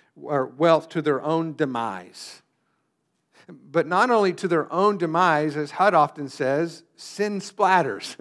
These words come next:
<laughs> So it doesn't just affect that one person, it affects a circle of influence around them. And in this example, we see somebody who, instead of leaving a legacy, he creates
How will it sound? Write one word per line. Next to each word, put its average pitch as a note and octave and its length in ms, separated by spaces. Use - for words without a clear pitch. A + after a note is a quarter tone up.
<laughs> - 40
So F#3+ 140
it D#3 100
doesn't G#3+ 240
just F#3 420
affect F3+ 440
that F#3 240
one F3+ 200
person, F#3+ 460
it G3+ 160
affects F#3 480
a D#3+ 100
circle G3+ 460
of E3 100
influence E3 680
around E3+ 380
them. C3+ 120
And D#3 140
in D#3+ 60
this C4 180
example, E3 500
we F3+ 140
see G3+ 220
somebody F#3+ 420
who, F3+ 260
instead A3 360
of F3 120
leaving A3 460
a F3 60
legacy, F#3 760
he F#3+ 160
creates G3+ 560